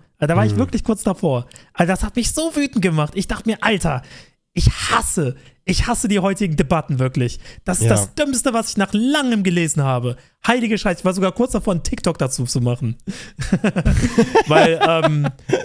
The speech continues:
Speaker 1: keine Ahnung, ich hab mir überlegt, ob ich vielleicht so ein Short-Format mache,
Speaker 2: Mhm.
Speaker 1: wo ich, wenn ich einen extrem dummen Tweet finde, dass ich, ähm, ja, einfach diesen extrem dummen Tweet vorlese und den halt so ein bisschen, so ein bisschen hops nehme.
Speaker 2: Ja, ist gar nicht
Speaker 1: Und dass ich daraus so ein Short-Format mache, weil eigentlich ist das eine witzige Idee.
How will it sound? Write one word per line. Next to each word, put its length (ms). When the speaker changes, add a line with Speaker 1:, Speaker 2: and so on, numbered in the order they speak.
Speaker 1:
keine 180
Ahnung, 200
ich 100
hab 100
mir 80
überlegt, 420
ob 100
ich 80
vielleicht 220
so 80
ein 60
Short-Format 540
mache, 360
Speaker 2:
Mhm. 240
Speaker 1:
wo 140
ich, 240
wenn 200
ich 120
einen 120
extrem 560
dummen 220
Tweet 280
finde, 420
dass 220
ich, 300
ähm, 520
ja, 200
einfach 280
diesen 200
extrem 480
dummen 200
Tweet 260
vorlese 500
und 140
den 160
halt 120
so 60
ein 80
bisschen, 400
so 100
ein 60
bisschen 300
hops 260
nehme. 420
Speaker 2:
Ja, 240
ist 120
gar 100
nicht 120
Speaker 1:
Und 80
dass 120
ich 80
daraus 300
so 60
ein 80
Short-Format 480
mache, 180
weil 140
eigentlich 500
ist 120
das 120
eine 100
witzige 260
Idee. 480